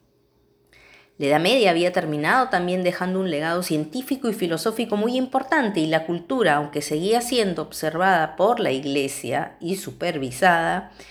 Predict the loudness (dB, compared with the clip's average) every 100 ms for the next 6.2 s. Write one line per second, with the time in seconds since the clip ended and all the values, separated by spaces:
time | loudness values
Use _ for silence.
0 | -18 -16 -18 -6 -4 -2 -2 -2 -2 -4
1 | -2 0 2 2 0 -4 -4 -2 0 0
2 | -4 -4 -2 -2 -4 -2 -2 0 -2 -4
3 | -6 -8 -8 -6 -2 0 0 0 -4 -4
4 | 0 0 2 -2 -4 -4 -2 0 2 0
5 | -2 0 0 0 -2 -2 -2 -2 -4 -4
6 | -6 -8